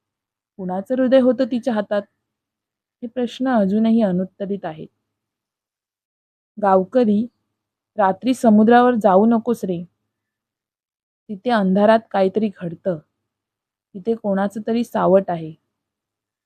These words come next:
असे सगळ्यांना सांगत असतात. त्या दिवसापासून अर्नाळा गावात एक अफवा आहे, पण काही अफवा सत्याच्या सावलीत असतात.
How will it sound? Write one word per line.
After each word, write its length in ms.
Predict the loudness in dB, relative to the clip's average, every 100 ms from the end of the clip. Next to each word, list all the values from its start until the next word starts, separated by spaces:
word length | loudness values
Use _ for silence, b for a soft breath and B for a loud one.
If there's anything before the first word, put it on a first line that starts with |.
| _ _ _ _ _ -16
असे 180 | -14
सगळ्यांना 460 | -8 -4 0 0 0
सांगत 400 | -4 -6 -6 -6
असतात. 320 | -10 _ -20 -20 _ _ _ _ _ _ _ _ _ _ _ _ _
त्या 120 | 2
दिवसापासून 840 | 4 4 4 4 2 2 -2 -4 -4 _ _ _ -8
अर्नाळा 400 | -4 0 0 0
गावात 300 | 0 -2 -4 -8
एक 120 | -12
अफवा 360 | -12 -6 -4 -4
आहे, 220 | -6 -14 -20 _ _ _ _ _ _ _ _ _ _
पण 200 | -6 -4
काही 340 | -4 0 2 4
अफवा 480 | 2 0 -2 -2 -4 -12 _ _ _
सत्याच्या 460 | -4 -4 -6 -4 -6
सावलीत 500 | -4 -2 0 0 -2
असतात. 340 | -8 -8 -10